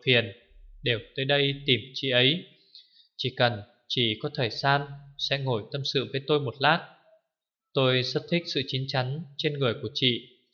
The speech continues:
thích nghe chị nói về các loại đàn ông, càng thích sự nhiệt tình ẩn chứa trong cái lõi đời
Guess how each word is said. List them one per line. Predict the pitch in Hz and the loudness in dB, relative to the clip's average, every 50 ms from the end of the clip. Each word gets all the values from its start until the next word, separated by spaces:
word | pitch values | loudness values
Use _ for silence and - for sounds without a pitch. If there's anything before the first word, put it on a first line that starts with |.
| - _ _ _ _ _ - | -20 _ _ _ _ _ -4
thích | 156 147 147 - | -4 -4 -4 -4
nghe | 151 139 143 147 143 143 | -6 -2 -2 -2 -2 -2
chị | - 156 131 117 113 - - - _ _ - | 2 2 2 2 2 -2 -8 -18 _ _ -8
nói | 127 123 123 131 127 - | -4 -2 -2 0 2 2
về | 123 110 - | 0 2 2
các | 143 147 | 0 2
loại | 143 135 120 110 104 107 - 147 | 4 4 4 4 4 2 -2 -2
đàn | 123 117 107 113 - | -2 -2 -2 -2 0
ông, | 151 151 151 151 147 - - _ _ _ _ _ _ _ _ _ | 0 0 2 0 -4 -8 -12 _ _ _ _ _ _ _ _ _
càng | - 131 117 - - - | -2 -2 -2 -2 -2 -4
thích | 156 165 165 160 147 139 - | -4 -2 -2 -4 -4 -4 -4
sự | - 143 | -4 -2
nhiệt | 127 123 120 - - | -2 -2 -4 -2 0
tình | - 131 120 110 104 - _ _ _ _ _ _ | 0 0 0 0 -4 -12 _ _ _ _ _ _
ẩn | - 127 110 110 - _ | -4 -4 -4 -4 -12 _
chứa | - - 127 123 135 131 | -6 -2 -2 -2 -2 -2
trong | - 139 131 | -4 -8 -4
cái | 139 139 | -4 -2
lõi | 139 151 160 160 | 0 0 0 2
đời | 135 131 123 120 110 101 | 2 4 4 4 4 2